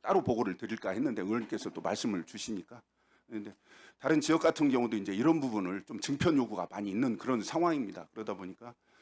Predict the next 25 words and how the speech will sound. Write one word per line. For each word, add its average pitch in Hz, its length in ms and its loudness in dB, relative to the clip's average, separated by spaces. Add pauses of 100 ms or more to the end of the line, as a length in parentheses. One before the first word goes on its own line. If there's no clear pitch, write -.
(140)
어느 135 200 2
특정 196 720 4
부분을 113 680 0
또 95 160 -4
증차를 117 440 -4
하다 156 220 0
보면 127 300 0
다른 131 240 -2
지역에서 117 280 2
빼와야 185 540 6
된다는 120 480 2
뭐 104 120 4
이런 139 280 6
얘기가 113 280 2
좀 90 160 -6
있는 156 160 2
것 120 100 0
같습니다. 95 380 -6
그래서 110 280 -4 (460)
정부 156 300 2
차원에서는 165 800 4 (500)
그 90 420 -2
지금 - 200 -8
두 143 140 -8
가지 156 380 6